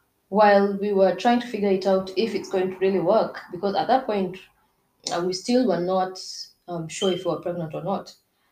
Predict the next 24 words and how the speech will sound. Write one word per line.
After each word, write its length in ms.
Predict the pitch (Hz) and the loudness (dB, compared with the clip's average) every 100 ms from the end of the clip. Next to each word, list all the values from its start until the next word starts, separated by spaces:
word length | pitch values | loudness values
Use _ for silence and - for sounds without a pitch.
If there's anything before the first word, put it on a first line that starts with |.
| _ 175 | _ -4
I 60 | |
remember 320 | 180 202 220 | 0 0 0
going 240 | 196 185 180 | 0 -2 -2
onto 260 | 160 160 | -4 -6
Google 340 | 165 214 185 - | -4 -2 0 -2
and 120 | 160 | 0
just 160 | 196 196 | -2 -2
searching 400 | 175 175 156 156 | -4 -6 -10 -6
Shrewsbury 460 | 196 196 196 190 | -4 -4 -2 -4
to, 340 | 185 175 269 - | -2 -4 -4 -6
because 200 | 175 190 | -4 -2
my 80 | 175 | 0
partner 360 | 233 247 202 | -2 0 -2
was 280 | 165 156 - | -2 -6 -8
going 180 | - 190 | -2 -2
to 60 | - | -4
be 60 | 156 | -8
based 260 | 165 160 | -6 -6
in 80 | 143 | -8
Shrewsbury. 500 | - 185 - - - _ _ _ _ _ - | -8 -6 -8 -12 -20 _ _ _ _ _ -10
So 380 | - 220 196 - | -2 2 2 2
I 80 | 170 | -2
just 300 | 196 - - | -2 -4 -6
searched 400 | 170 165 - | -6 -8 -18